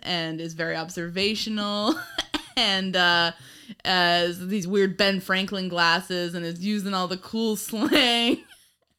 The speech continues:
And he, he wants to solve a mystery, he wants to solve a crime, so he's gonna, he's gonna speak out <laughs> about it. <laughs> Kevin is, um,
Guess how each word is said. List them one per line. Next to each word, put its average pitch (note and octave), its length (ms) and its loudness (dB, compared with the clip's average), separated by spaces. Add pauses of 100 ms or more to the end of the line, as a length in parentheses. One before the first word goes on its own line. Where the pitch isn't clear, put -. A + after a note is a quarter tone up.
(580)
And G3 140 2
he, G3 280 0 (120)
he A#3 60 -8
wants A3 280 2
to G#3+ 80 -4
solve G3 300 2
a F3 60 -2
mystery, G3 420 -2
he F#3+ 60 0
wants G#3+ 220 0
to G3 60 -6
solve F#3+ 220 2
a D#3 60 -6
crime, G3+ 600 2
so G3+ 120 -4
he's E3+ 160 -4
gonna, F3 300 -2 (300)
he's G#3+ 160 -6
gonna G3 160 2
speak A3+ 420 0
out G3+ 360 2 (500)
<laughs> - 440 -20
about D4+ 420 0
it. - 500 2
<laughs> - 1800 -16
Kevin G3 320 -2
is, F3 180 -2
um, D3+ 380 -6